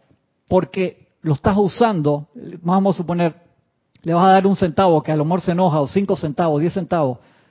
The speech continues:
eso en verdad no es nada, lo estás usando como excusa para darle una bendición. Y ahí bajas la ventana y dices, "No, estás loco, me tengo que poner la mascarilla, me tengo que poner el face shield", haz todo lo que tengas que hacer o, o simplemente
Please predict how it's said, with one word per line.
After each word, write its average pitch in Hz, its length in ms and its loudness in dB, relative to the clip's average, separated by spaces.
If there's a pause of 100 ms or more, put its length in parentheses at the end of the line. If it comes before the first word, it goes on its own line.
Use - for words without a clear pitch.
eso 147 160 -2
en 156 80 0
verdad 151 260 0
no 170 80 0
es 160 80 2
nada, 165 300 -2 (380)
lo 156 100 -4
estás 160 160 -2
usando 175 300 0
como 147 180 -2
excusa 170 400 -2
para 135 140 -4
darle 147 140 -4
una 151 140 -4
bendición. 123 600 -8 (800)
Y 139 100 -4
ahí 156 280 0
bajas 202 480 0
la 185 120 2
ventana 170 360 -2
y 185 40 0
dices, 160 160 -4
"No, 240 160 -2
estás 175 220 -4
loco, 208 160 -2
me 185 80 -2
tengo 190 160 0
que 165 60 -2
poner 175 160 0
la 185 60 2
mascarilla, 175 640 0
me 151 120 -2
tengo 165 180 -4
que 139 60 -8
poner 165 280 0
el 160 180 2
face 190 220 0
shield", 190 320 -2 (420)
haz 190 180 -4
todo 220 100 4
lo 202 60 4
que 170 80 -2
tengas 202 300 -2
que 156 100 -4
hacer 180 280 0
o, 175 160 -4
o 143 120 -8
simplemente 170 760 -4